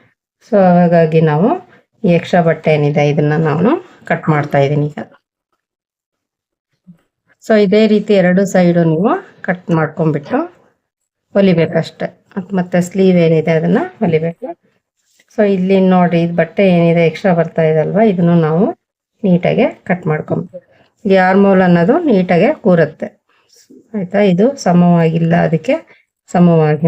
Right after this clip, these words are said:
ನಾನು ಕಟ್ ಮಾಡ್ಕೊಂತ ಇದೀನಿ. ಮುಂದ್ಗಡೆನೂ ಸ್ವಲ್ಪ ಎಕ್ಸ್ಟ್ರಾ ಬರೋದ್ರಿಂದ ಮುಂದ್ಗಡೆ ಅನ್ನೋದು ಕೂಡ ಶೇಪ್ ಅನ್ನೋದನ್ನ ತೆಗಿತಾ ಇದೀನಿ ನಾನು.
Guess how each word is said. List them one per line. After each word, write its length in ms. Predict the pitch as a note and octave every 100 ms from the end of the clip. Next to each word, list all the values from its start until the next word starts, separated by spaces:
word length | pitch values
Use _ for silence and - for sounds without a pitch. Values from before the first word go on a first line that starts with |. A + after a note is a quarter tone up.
| D3+
ನಾನು 180 | D#3 B3+ D#4+ _ _ _ _ _ -
ಕಟ್ 180 | - D3+
ಮಾಡ್ಕೊಂತ 360 | C#3+ D3+ C#3+ D#3 C#3+
ಇದೀನಿ. 200 | E3+ C4 - _ _ _ _ -
ಮುಂದ್ಗಡೆನೂ 540 | G3+ F#3+ F#3 F3+ F3 E3+
ಸ್ವಲ್ಪ 200 | E3+ E3+ E3+ D3+
ಎಕ್ಸ್ಟ್ರಾ 240 | - F3+ D#3+
ಬರೋದ್ರಿಂದ 520 | D#3+ D3+ D#3 D3 E3+ E4 F#4+ _ _ _ _ _ _ _ _
ಮುಂದ್ಗಡೆ 400 | F#3+ F3+ F3 E3 D#3+
ಅನ್ನೋದು 240 | D#3+ D3+ D3+
ಕೂಡ 100 | D3+ G#3+ D#4 -
ಶೇಪ್ 300 | G#3 F3 F3
ಅನ್ನೋದನ್ನ 340 | D3+ D#3 F3+ D#4+ - _ F3+ F3
ತೆಗಿತಾ 280 | D#3 D3+ C#3+
ಇದೀನಿ 180 | D3+ D#3
ನಾನು. 140 | F3